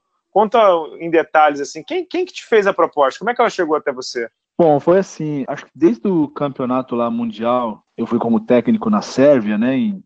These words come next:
Speaker 2: dois mil e sete. Acho que abriu um pouco essa, essa minha vitrine aí pra um cenário internacional, né, onde a gente teve uma boa colocação, a gente acabou em quarto lá do mundo, a gente disputou a semifinal com a Sérvia, que acabou sendo a campeã do mundo nessa sub-dezenove, né, nesse ano.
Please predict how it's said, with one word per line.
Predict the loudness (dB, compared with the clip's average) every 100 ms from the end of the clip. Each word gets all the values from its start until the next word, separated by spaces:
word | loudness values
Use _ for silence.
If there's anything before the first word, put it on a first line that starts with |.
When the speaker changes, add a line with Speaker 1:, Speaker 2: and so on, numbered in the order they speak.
| -4
Speaker 2:
dois | -4 0
mil | -2
e | -2
sete. | 0 2 2 0 -20 _ -16
Acho | -14 -2
que | 2
abriu | 2 0 -2
um | 0
pouco | 0 2 2 4
essa, | 2 -2 -16
essa | -18 -10 -6
minha | -4 -4 -4 -4
vitrine | -6 -10 -6 -2 0
aí | 0
pra | -2
um | -6
cenário | -2 -2 -2
internacional, | -2 -2 -2 0 0 0
né, | -2
onde | -4 -4
a |
gente | -6
teve | -4 -2
uma | 0
boa | 0 -2
colocação, | 0 0 0 -4 -4 -6 -4
a | -4
gente | -8
acabou | -8 -4 -4
em | -2
quarto | 2 2 2 _ -6
lá | -2 -2
do | -2 -2
mundo, | -2 -2 -4 -8 _ -10
a | -8
gente |
disputou | -6 -6 0 0
a |
semifinal | 0 2 2 0 2 2 2
com | 0
a |
Sérvia, | 0 2 2 2
que |
acabou | 0 -2 -2
sendo | 0 0 0 -4 _
a | -8
campeã | -2 -2 2 0
do | 2
mundo | 2 2 0 0
nessa | -2 -2 -2 -2 -6
sub-dezenove, | -8 -4 -4 -4 -2 2 2 2 2
né, | 0
nesse | 0 -2 -4
ano. | -2 0 -2